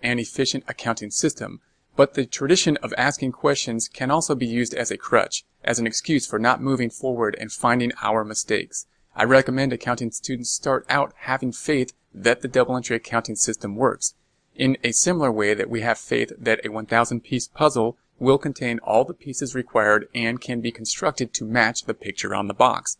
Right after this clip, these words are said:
Because without this confidence, we will lose the motivation to move forward, to complete the task, and therefore miss out on the enjoyment of completing the project.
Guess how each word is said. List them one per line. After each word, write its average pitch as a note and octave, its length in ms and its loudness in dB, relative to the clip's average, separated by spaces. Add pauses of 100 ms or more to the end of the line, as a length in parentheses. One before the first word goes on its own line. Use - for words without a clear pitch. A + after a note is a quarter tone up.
(280)
Because B2 300 -4
without B2 360 2
this C#3 160 -4
confidence, A2 640 -8
we B2 140 -4
will A2+ 160 0
lose C3 240 0
the C3+ 100 -6
motivation A2+ 640 0
to - 100 -10
move G#2+ 260 -6
forward, F#2+ 420 -2 (220)
to - 100 -6
complete A#2+ 380 0
the - 80 -2
task, - 480 -4
and G#2+ 180 -10
therefore A2 320 2
miss A#2 320 -4
out B2 280 0
on B2 240 -2
the B2 100 -4
enjoyment G#2 500 -6
of A2+ 320 0 (280)
completing G#2 420 -4
the G2 80 -8
project. - 540 2